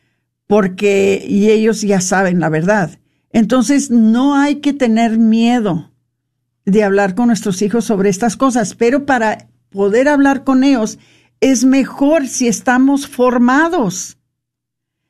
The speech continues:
es mejor si sabemos la verdad, es mejor si estamos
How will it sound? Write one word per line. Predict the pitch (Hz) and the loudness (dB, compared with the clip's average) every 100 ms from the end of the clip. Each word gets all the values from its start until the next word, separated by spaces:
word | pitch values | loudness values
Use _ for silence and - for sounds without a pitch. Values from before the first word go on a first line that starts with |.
| _ - | _ -2
es | 269 | 0
mejor | 254 277 277 277 285 269 220 | 2 0 0 0 2 0 -4
si | - - - 254 247 233 | -14 -18 -4 0 0 0
sabemos | 214 - 233 220 240 320 466 | -4 -4 0 0 2 0 0
la | 269 196 | 0 0
verdad, | 185 175 175 170 | -2 -2 -4 -4
es | - 262 226 | -2 0 2
mejor | 269 262 262 254 254 - - _ _ | 0 0 0 0 -2 -6 -20 _ _
si | - 240 233 | -6 0 0
estamos | - - 240 247 262 269 - | -2 -2 0 2 2 0 -2